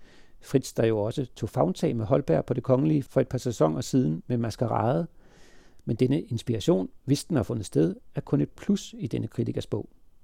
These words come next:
At Den Vægelsindede bliver sat op netop nu, har selvfølgelig med teatrets tre hundrede års fødselsdag, som vi også nævnte sidst, at gøre,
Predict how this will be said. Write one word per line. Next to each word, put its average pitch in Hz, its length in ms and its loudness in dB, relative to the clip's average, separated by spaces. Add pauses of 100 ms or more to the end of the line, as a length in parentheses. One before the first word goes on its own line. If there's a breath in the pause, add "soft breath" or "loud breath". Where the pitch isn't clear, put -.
(1500 soft breath)
At - 180 -2
Den 127 120 0
Vægelsindede 139 600 4
bliver 113 260 -2
sat - 180 -2
op 127 260 0
netop 123 260 0
nu, 185 220 4 (200)
har 123 80 -6
selvfølgelig 120 380 -2
med 113 80 -2
teatrets 123 400 -4
tre - 220 -4
hundrede 123 220 0
års - 200 -4
fødselsdag, 175 520 0 (200)
som 117 200 -10
vi 120 120 -8
også - 160 -8
nævnte 117 240 -4
sidst, - 380 -2
at - 120 -6
gøre, 160 320 4